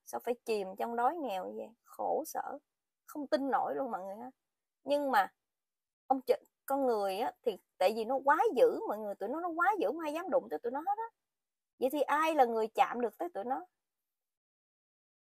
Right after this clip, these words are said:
Ở trên á, ở trên á. Thậm chí á, thích thì lôi đầu, kéo xuống tầng mười bảy, mười tám, mười chín luôn, cũng được. Đừng có tưởng không ai chạm được tới mình,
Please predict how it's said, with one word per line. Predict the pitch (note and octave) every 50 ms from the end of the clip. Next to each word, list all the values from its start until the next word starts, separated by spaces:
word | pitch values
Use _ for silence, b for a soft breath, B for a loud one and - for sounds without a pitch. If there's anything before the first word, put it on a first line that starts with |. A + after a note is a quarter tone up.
| _
Ở | - F#3+ A3+ -
trên | - B3 A#3+ A#3+ B3
á, | C#4+ - _
ở | - -
trên | - B3+ A#3+ A#3+ A3+
á. | A#3+ C4+ - _ _ _ _ _ _ _ _ _ _ _ _ _ _ _ _ _ _ _ _ _ _ _ _ _ _ _ _ _
Thậm | - G3 G3 A#3
chí | - - D#4 E4+ F#4+ A4 A4 G4
á, | - F#4 - _ _ _ _ _ _ _ _ _ _ _ _
thích | - A#4 - _
thì | C#4
lôi | A3+ A#3 A#3+ B3 B3+
đầu, | A#3+ A3+ G#3 F#3+ F3+ - _ _ _ _ _ _ _ _ _ _ _ _ _ _ _ _ _ _
kéo | - C4 C#4+ G4+ G#4
xuống | - F#4 F4+ F4
tầng | - - F#3 F#3+
mười | F#3+ F#3 F#3
bảy, | - - - - C4+ D#4+ E4+ -
mười | B3 -
tám, | - - - - F4+
mười | D#4 A#3+
chín | - A3+ C#4+ F4+ G4 F#4
luôn, | - - A2+ - _ _ _ _ _ _
cũng | - - - - -
được. | - - - - _ _ _ _ _ _ _ _ _ _ _ _ _ _ _ _ _ _ _ _ _ -
Đừng | C4 D4 D4
có | F#4+ - -
tưởng | B3+ A3 E4+ G4
không | F#4 F4+
ai | F#4+ - D4+ D4
chạm | - A#3 F#3 C#3 F#3+ A#3
được | A#3+ B3
tới | A#4 -
mình, | E4 C#4 C#4